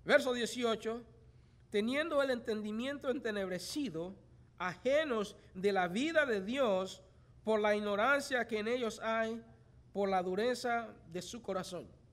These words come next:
¿Había en la iglesia de Éfeso, hermanos,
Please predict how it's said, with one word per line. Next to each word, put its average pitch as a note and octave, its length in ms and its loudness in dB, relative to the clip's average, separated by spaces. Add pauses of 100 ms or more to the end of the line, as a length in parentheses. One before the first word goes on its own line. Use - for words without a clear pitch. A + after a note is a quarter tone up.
(1080)
¿Había G3 400 -8
en A#3 80 -6
la A3+ 100 -8
iglesia A3 460 -8
de F3+ 260 -8
Éfeso, A3+ 340 -10
hermanos, F#3+ 640 -6